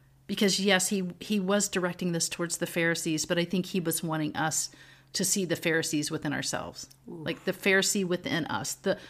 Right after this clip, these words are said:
Speaker 1: the judgmental person that's within us, the one who
Speaker 2: Yes.
Speaker 1: is really quick to point out how others fail and how others don't meet certain standards.
Speaker 2: I can so relate. Isn't that funny how, like,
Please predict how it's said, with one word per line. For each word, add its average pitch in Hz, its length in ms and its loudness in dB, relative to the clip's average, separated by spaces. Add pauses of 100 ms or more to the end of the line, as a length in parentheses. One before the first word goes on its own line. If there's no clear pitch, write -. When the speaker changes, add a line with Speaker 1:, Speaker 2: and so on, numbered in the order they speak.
(120)
Speaker 1:
the 202 80 4
judgmental 180 600 4
person 160 460 -2
that's 151 260 -4
within 151 380 -4
us, 147 260 -6
the - 140 0
one 190 260 2
who 185 140 2
Speaker 2:
Yes. 170 120 2
Speaker 1:
is - 60 -8 (340)
really 214 420 6
quick 196 360 -2
to 185 80 -2
point 185 300 2
out 175 180 2
how 160 260 0
others 165 360 -2
fail 170 560 0
and 160 160 -4
how 180 340 -2
others 175 340 0
don't 175 260 -4
meet 175 280 -2 (300)
certain - 420 2
standards. 151 920 -4 (760)
Speaker 2:
I 165 60 -14
can 160 100 -10
so 156 200 -10
relate. 151 500 -10
Isn't 175 240 -6
that 175 220 -6
funny 151 260 -6
how, 147 340 -6 (240)
like, 147 260 -12